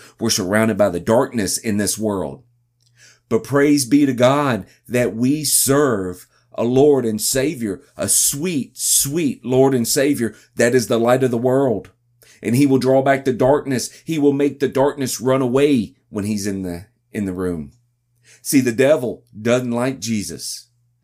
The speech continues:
The devil doesn't like God. The devil does not like God's creation, which is you and me. Which is you and me.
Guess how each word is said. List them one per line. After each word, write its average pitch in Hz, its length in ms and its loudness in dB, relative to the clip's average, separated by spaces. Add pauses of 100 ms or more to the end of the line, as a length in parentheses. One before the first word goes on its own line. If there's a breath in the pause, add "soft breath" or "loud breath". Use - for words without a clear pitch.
(380)
The 104 80 -6
devil 120 560 0
doesn't 120 280 -4
like 104 280 -6
God. 90 460 -8 (320 soft breath)
The 104 100 -2
devil 127 480 0
does 127 420 0
not 123 420 -2
like 113 500 0
God's 113 360 -2
creation, 110 760 -2
which 101 200 -6
is 98 180 -6
you 107 140 0
and 104 100 -2
me. 113 320 -4 (1120)
Which 107 200 -2
is 101 140 -4
you 107 160 0
and 101 80 -2
me. 95 300 -6